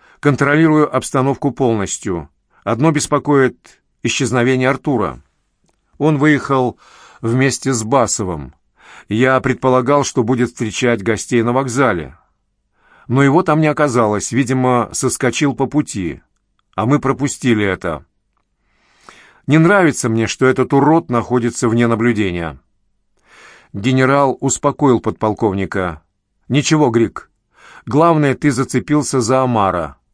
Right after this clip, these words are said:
А Артур мог покинуть Туру». «Я уже думал об этом. Такое возможно, но, к сожалению, неподтверждаемо». «Я понял тебя, Грик. Работай.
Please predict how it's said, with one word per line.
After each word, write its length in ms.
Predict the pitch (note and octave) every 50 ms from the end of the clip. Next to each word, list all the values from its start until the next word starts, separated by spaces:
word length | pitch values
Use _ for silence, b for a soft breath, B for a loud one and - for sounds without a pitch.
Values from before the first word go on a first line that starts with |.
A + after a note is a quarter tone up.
| _ _ _ _ _ B B B B B B B B B _ -
А 300 | B2 C3 C3 C3 C3 C3 -
Артур 420 | - C3 C#3+ C3 - G3 G3 F3+ D3
мог 220 | B2+ C3+ C3 - -
покинуть 520 | C#3+ C3+ C3+ - E3+ C#3+ A#2+ A2 - _
Туру». 420 | - A2+ G#2+ G2+ G2+ F#2 E2 D#2+ - _ _ _ _ _ _ _ _ _ _ _ _ _ _ _ _ _ _ _ B B B B B
«Я 180 | - F3+ A3 G#3
уже 180 | E3 D3+ E3+
думал 280 | C#3+ E3+ F3 D#3+ C#3+ C3+
об 160 | C3+ B2 B2
этом. 420 | B2 A2 - G#2 F2 D2+ C#2 C2+ - _ _
Такое 280 | - G#2+ G2+ - D3 D3
возможно, 720 | C#3+ C#3+ B2+ C3+ D#3+ F3 E3+ A#2 G2 G#2 F2 C2+ C2+ - _ _ _ b b b b b b b b b
но, 220 | C3 D#3 E3+ E3+
к 60 | E3+ -
сожалению, 840 | - C#3 A2 G2+ B2 C3 C3+ C3+ C3 C3 C3 B2+ B2+ B2 G#2 - _ _ _ _ _ _ _ _
неподтверждаемо». 1120 | - B2 C3+ C3+ B2+ B2+ A#2 - - A#2+ A#2+ G#2+ F#2 G2 A2 G2+ F#2+ F2+ E2+ E2 D#2 C#2+ - _ _ _ _ _ _ _ _ _ _ _ _ _ _ _ _ _ _ B B B B B B B -
«Я 160 | A#2+ D3+ E3
понял 300 | D#3 - F3 D#3 C#3 C3+
тебя, 240 | B2 - A#2+ A#2+ A#2+
Грик. 480 | A2 A2 A2+ A2 - - - - - _ -
Работай. 580 | G#2+ C3 C3+ B2 A#2 A2+ - F#2 E2+ D2 C#2